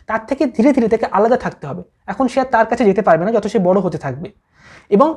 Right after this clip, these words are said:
তাকে একা একা থাকতে হবে, কিন্তু তার মতো শরীর এবং মন সে পায়নি।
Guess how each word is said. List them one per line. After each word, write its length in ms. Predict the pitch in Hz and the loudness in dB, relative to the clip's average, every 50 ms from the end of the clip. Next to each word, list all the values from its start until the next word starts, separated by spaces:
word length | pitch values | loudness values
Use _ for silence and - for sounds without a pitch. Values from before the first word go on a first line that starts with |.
| - - | -4 -6
তাকে 180 | 220 214 - 247 - | -6 -4 -4 0 0
একা 200 | 208 196 208 240 | 0 2 2 0
একা 160 | 240 240 226 | 0 0 0
থাকতে 300 | - 185 147 - - 156 | 0 -2 -4 -4 -4 -4
হবে, 160 | 151 208 269 | -2 -2 -2
কিন্তু 240 | 269 - 269 247 - - | 0 -2 -2 -2 -2 -2
তার 260 | - 214 202 254 302 294 | -2 2 2 4 2 2
মতো 180 | 302 294 320 | 0 0 -2
শরীর 400 | - - - 226 226 262 277 277 | -2 0 0 2 2 4 4 2
এবং 160 | 269 254 262 247 220 | 2 2 0 0 0
মন 200 | 214 240 269 269 | 0 0 0 -2
সে 140 | - 262 | -2 -4
পায়নি। 320 | - - 175 147 131 131 | -2 0 0 -2 -2 -6